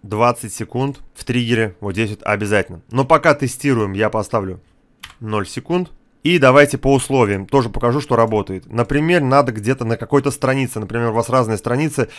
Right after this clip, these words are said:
и на какой-то определённой странице ваших товаров идёт скидка на какой-то товар. То есть тоже может быть для многих это важно.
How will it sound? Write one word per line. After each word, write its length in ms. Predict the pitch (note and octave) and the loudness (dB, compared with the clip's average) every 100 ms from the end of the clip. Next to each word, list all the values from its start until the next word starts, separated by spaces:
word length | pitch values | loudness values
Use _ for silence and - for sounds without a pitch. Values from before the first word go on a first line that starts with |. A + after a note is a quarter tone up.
| - - - | -20 -20 -6
и 160 | B2+ | -2
на 120 | C3 | 0
какой-то 300 | B2+ C3 C#3+ | 0 2 2
определённой 500 | C3+ C#3 C3 C#3 B2+ | 2 2 2 2 2
странице 420 | A2+ B2 C3 B2 A2+ | 0 0 0 0 0
ваших 280 | A#2+ A#2 | 0 0
товаров 500 | - A#2+ D3+ D#3 D3 - | 0 4 6 4 0 -8
идёт 320 | A#2 G#2+ C#3 | -6 0 0
скидка 600 | - - E3 D#3 D#3 C#3 F#2 _ _ _ _ _ _ G2+ | 0 -8 -6 -2 0 0 -2 _ _ _ _ _ _ -4
на 180 | G#2 C3 | 0 0
какой-то 320 | B2+ C#3 C3 | 2 2 4
товар. 320 | C3 B2 F#2+ | 2 4 2
То 140 | - | 0
есть 200 | G#2+ - | -4 -4
тоже 360 | - D3 A#2 A2+ - - | 2 4 4 0 -6 -8
может 360 | G#2 C3 G#2+ | 0 0 0
быть 400 | G2 G#2+ A2+ C3 | -4 -4 -2 -2
для 200 | G#2 G#2+ | 0 0
многих 340 | A2 B2+ A2+ A#2+ | 2 0 -2 -2
это 180 | A2+ | -2
важно. 380 | G#2+ A2+ F#2 F2+ | 2 4 2 -4